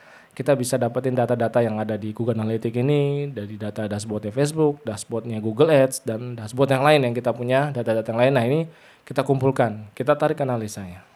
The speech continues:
dan kita tarik dan kita analisa. Oke. Ya, kurang lebih inilah podcast yang lanjutan yang kedua. Kita bahas tentang tadi adalah audiens ya. Teman-teman bisa ngelihat, eh,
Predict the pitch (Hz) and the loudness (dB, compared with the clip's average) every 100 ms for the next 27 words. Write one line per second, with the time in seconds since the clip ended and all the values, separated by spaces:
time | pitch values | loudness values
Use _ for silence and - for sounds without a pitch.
0 | _ _ _ - 135 143 - 123 131 143 | _ _ _ -2 -2 2 2 4 2 0
1 | 123 123 117 110 104 95 87 85 80 - | -4 -2 -4 -4 -6 -10 -14 -14 -18 -20
2 | - - 90 87 - - - - - _ | -20 -20 -20 -20 -20 -20 -18 -20 -20 _
3 | _ _ _ _ - - - - 185 185 | _ _ _ _ -20 -20 -10 2 4 6
4 | 165 165 175 180 180 165 143 151 151 143 | 8 8 8 8 6 0 0 4 6 6
5 | 139 143 135 131 120 120 120 120 120 123 | 4 2 2 4 2 0 -2 -4 -4 -6
6 | 123 123 139 135 143 139 135 127 127 120 | -6 0 0 2 2 2 2 0 2 4
7 | 135 147 - _ _ _ - 110 113 110 | 4 0 -14 _ _ _ -10 -4 -2 -2
8 | 110 113 113 123 117 113 113 113 110 120 | -4 -6 -8 -10 -4 -4 -2 -4 0 0
9 | 107 107 117 113 120 120 123 127 135 143 | 0 0 0 0 0 0 2 2 0 -2
10 | - _ _ _ _ _ _ _ - 110 | -18 _ _ _ _ _ _ _ -10 -8
11 | 110 110 117 113 107 - 110 107 107 107 | -4 -4 -4 -4 -6 -6 -6 -4 -6 -6
12 | 107 107 110 113 123 _ _ _ _ _ | -6 -2 0 0 -4 _ _ _ _ _
13 | _ _ - 104 104 101 | _ _ -12 -10 -10 -10